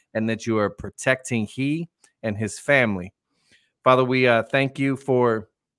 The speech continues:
the, the courage. There are many things going on, especially in our government, Father. Everything seems to be in disarray, and, and we know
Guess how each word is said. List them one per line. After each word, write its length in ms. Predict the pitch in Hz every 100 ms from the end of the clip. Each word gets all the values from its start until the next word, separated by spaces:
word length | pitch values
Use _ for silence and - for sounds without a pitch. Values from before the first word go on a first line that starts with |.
| _ _
the, 200 | - 107 95
the 100 | 110
courage. 540 | - 143 151 151 -
There 160 | 131 139
are 40 |
many 520 | 135 170 202 196 165 _ _ _ _
things 380 | _ 160 160 131
going 340 | 113 143 135 131
on, 240 | 131 127
especially 480 | 117 - 139 - 139
in 80 | 127
our 120 | 117
government, 600 | 101 113 113 110 110 -
Father. 380 | 117 113 110 107
Everything 520 | 113 117 131 - 127
seems 400 | 117 - 123 117
to 80 | -
be 200 | 104 117
in 140 | 110 95
disarray, 600 | 117 - 107 107 110 110
and, 160 | 104
and 240 | 98 101 104
we 160 | 156
know 420 | 170 123 110 107